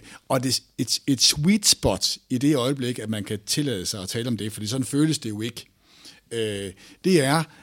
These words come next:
at, øh, at kunne lægge et par positioner under sin, øh, altså pari vil være for O B at blive nummer seks.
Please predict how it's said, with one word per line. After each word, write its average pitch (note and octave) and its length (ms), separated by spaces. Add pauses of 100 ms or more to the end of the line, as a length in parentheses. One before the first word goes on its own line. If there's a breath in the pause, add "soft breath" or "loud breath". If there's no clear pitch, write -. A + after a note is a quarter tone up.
(160 loud breath)
at, A#2+ 320
øh, A#2 200 (120)
at A#2+ 300 (720)
kunne E3 440 (520)
lægge D3+ 400 (180)
et C#3+ 160 (120)
par D#3 400 (1300)
positioner D3 760 (300)
under E3+ 400 (600 soft breath)
sin, C#3 520 (500 soft breath)
øh, A2+ 640 (1000 loud breath)
altså A2+ 200 (160)
pari D3+ 440
vil A2+ 220
være A#2+ 340 (240 soft breath)
for G#2+ 460 (200)
O D#3+ 180
B C3 120 (360)
at A2+ 180
blive A2+ 160
nummer G#2+ 160
seks. - 540